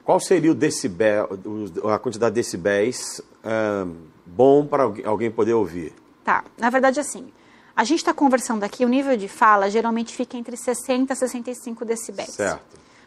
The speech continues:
Speaker 2: Acima de oitenta, já pode causar algum dano pra tua audição.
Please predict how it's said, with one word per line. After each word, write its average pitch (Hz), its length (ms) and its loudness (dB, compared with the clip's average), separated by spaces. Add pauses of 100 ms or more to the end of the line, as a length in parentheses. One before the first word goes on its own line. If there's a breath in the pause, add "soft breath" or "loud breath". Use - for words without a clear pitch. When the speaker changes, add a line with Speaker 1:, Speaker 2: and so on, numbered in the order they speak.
(120 soft breath)
Speaker 2:
Acima 339 480 0
de 220 140 -4
oitenta, 208 760 -4 (320 soft breath)
já 226 140 0
pode 233 340 2
causar 233 320 2
algum 226 320 2
dano 233 280 2
pra 233 160 -2
tua 233 160 2
audição. - 420 -2